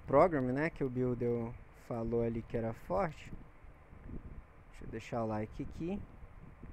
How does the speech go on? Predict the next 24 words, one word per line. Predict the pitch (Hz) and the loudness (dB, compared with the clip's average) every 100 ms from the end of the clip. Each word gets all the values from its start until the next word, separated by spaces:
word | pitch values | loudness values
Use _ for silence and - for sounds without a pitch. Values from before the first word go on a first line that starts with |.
| - - - | -12 -12 -6
Ó | 110 | -4
o | |
dano | 127 180 180 | -2 0 0
do | 170 | -2
pai, | 151 180 131 | -2 2 2
o | |
dano | 120 120 | 2 -2
do | 120 | -4
pai | 117 127 | -2 -2
tá | - 160 | -2 -4
bom, | 214 208 170 | -2 -2 -4
hein. | 156 - - - - - - - - - - - - - - - - - - | -4 -8 -16 -16 -16 -16 -16 -18 -20 -18 -18 -18 -20 -14 -14 -12 -14 -14 -2
Pragma. | 127 123 107 87 - - - - - - - - - - - - - - - - | 0 2 0 -4 -8 -14 -16 -14 -14 -14 -16 -16 -16 -14 -14 -12 -12 -12 -14 -12
Juiz, | - 107 117 110 101 98 | -10 -2 0 2 0 0
é, | |
juiz | 98 101 98 | -2 -2 -2
é | 110 | -2
chato, | 110 - 98 95 - | -4 -4 -4 -4 -4
mano, | 95 95 95 | -8 -6 -6
no | 92 | -6
dano. | 92 90 - - - - - - - - | -6 -6 -8 -14 -18 -20 -18 -16 -12 -4
Ah, | 127 131 | 4 4
ele | 110 | 6
é | 104 | 2